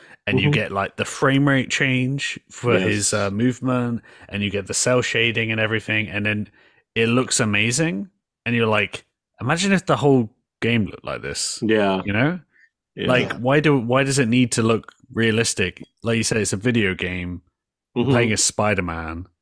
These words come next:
Speaker 2: Yeah.
Speaker 1: It doesn't need to look exactly real in all senses of that.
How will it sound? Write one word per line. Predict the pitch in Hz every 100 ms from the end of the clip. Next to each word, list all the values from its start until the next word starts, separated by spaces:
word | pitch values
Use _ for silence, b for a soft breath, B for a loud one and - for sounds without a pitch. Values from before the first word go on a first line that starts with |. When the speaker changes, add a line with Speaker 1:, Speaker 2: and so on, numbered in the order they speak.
| _ _
Speaker 2:
Yeah. | 104 95 87
Speaker 1:
It | 107
doesn't | 127 117 98
need | 107 110
to | -
look | 101 95 -
exactly | 98 85 104 95 - 95 90
real | 82 101 95 85 87 92 _ b b b -
in | 98 95
all | 90 90 85 - _ _
senses | - - 98 - 85 85
of | - - -
that. | 82 - -